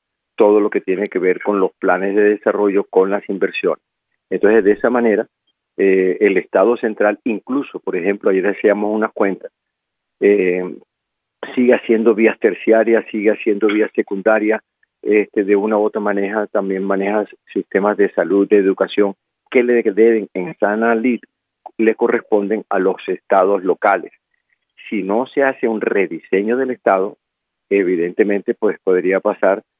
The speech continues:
una repetición de las funciones y obviamente un, un evidente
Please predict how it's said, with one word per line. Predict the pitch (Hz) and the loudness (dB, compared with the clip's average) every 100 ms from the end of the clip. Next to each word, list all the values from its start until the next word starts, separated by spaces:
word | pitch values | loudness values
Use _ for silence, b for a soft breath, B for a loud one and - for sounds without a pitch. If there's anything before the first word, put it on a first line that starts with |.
| _ _ | _ _
una | 92 101 | -4 0
repetición | 101 101 95 87 - 92 98 | 0 -2 -4 -6 -4 -2 0
de | |
las | 110 110 | 0 -2
funciones | 113 104 107 113 117 | -4 -2 -2 -2 -2
y | 98 | -2
obviamente | 90 98 98 98 98 | 0 0 0 0 0
un, | 95 98 87 - | 0 -2 -6 -6
un | 98 98 101 95 | -4 -4 -4 -2
evidente | 95 95 92 95 92 104 95 | 0 2 2 0 2 2 2